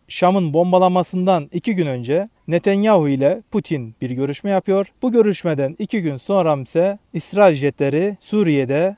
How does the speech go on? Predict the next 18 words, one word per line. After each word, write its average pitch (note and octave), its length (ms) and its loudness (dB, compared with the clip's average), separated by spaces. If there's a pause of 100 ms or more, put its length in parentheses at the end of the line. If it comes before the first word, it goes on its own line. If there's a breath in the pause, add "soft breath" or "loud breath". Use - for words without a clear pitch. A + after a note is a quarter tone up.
(120)
Şam'da E3+ 680 0
istediği F3 400 0
yere C3 180 0
gidip C#3 300 -2 (180)
vurabiliyor. B2 480 -4 (200)
Ne F3+ 260 -2
de G#3+ 40 2
olsa F3 480 0
Putin D#3 440 -4
ve B2 180 -4
Netanyahu F3 680 0 (100)
eski C3 280 -8
dostlar, F3+ 440 2
Rusya D3 380 -4
ve B2+ 80 -2
İsrail B2+ 460 -2
eski C3+ 260 -10
dostlar. E3+ 420 0